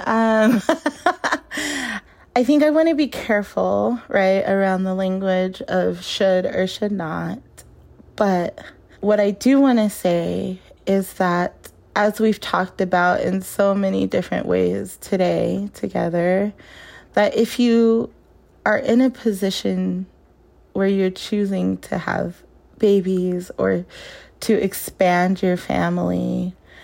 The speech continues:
I want you to know that, that despite all of the chaos and calamity <laughs> in the city, in this legislator,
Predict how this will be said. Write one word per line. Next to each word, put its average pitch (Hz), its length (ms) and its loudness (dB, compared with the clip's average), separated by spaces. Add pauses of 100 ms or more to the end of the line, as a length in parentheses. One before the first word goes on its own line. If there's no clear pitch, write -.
(280)
I 190 60 4
want 196 380 2
you 208 80 0
to - 180 -4
know 180 440 4
that, - 800 -4 (200)
that 202 200 0
despite 233 960 2
all 220 320 4
of 196 800 0 (640)
the - 80 -4
chaos 240 680 2
and 262 160 4
calamity 196 760 2
<laughs> 311 640 0
in 226 180 2
the 202 160 -2
city, 262 720 0 (360)
in 208 180 0
this 202 200 -6
legislator, 226 1300 -2